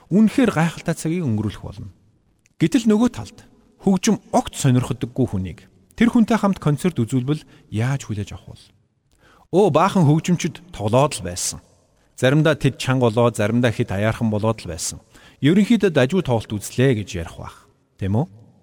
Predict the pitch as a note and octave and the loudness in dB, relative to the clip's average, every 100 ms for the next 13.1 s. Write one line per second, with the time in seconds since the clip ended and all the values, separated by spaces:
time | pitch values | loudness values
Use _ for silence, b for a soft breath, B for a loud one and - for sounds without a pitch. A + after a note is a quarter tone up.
0 | _ _ b b b A#2+ D#3+ A#2 C3 E3 | _ _ b b b 0 0 2 0 2
1 | B2+ A#2+ F#2 G2 - - - _ b b | 2 2 -4 -8 -16 -20 -20 _ b b
2 | b C3+ D#3+ G3 F#3 - C3 C3+ - D3 | b 2 2 4 2 2 2 0 -2 -4
3 | - B2 - C#3+ A#2+ A2+ - C#3+ A#2+ F#2 | 0 -2 0 -4 -2 -6 -4 -6 -4 -8
4 | - F#2+ F2+ - _ _ _ _ _ _ | -12 -12 -12 -16 _ _ _ _ _ _
5 | - A#2 A#2+ G2 - - B B E3+ F3 | -2 2 2 0 -4 -20 B B 2 4
6 | F3 D#3 D3+ - D#3 B2 G2 F#2 - _ | 2 0 -2 -2 -2 -2 -4 -8 -14 _
7 | b b B2+ E3 F3 E3+ F3+ D#3 - C#3+ | b b 2 2 2 2 2 2 0 0
8 | D3 F3+ B3+ A3 C#3 C3 B2 B2 A#2 A#2+ | 2 4 4 4 2 0 0 0 2 -2
9 | G#2+ B2+ B2 C3 - - _ - A#2+ - | 0 0 0 -2 -6 -12 _ -6 -6 -6
10 | - - A2+ B2+ A2 - - _ b b | -8 -2 0 0 -2 -10 -18 _ b b
11 | b b - C#3+ G3 C#4 F#3 E3 E3+ B2+ | b b -2 0 2 2 2 0 -2 -2
12 | B2 C#3+ A2 A2+ A2 A2 A#2+ A2+ G#3+ D#3+ | -2 -2 0 0 0 -2 0 0 0 -2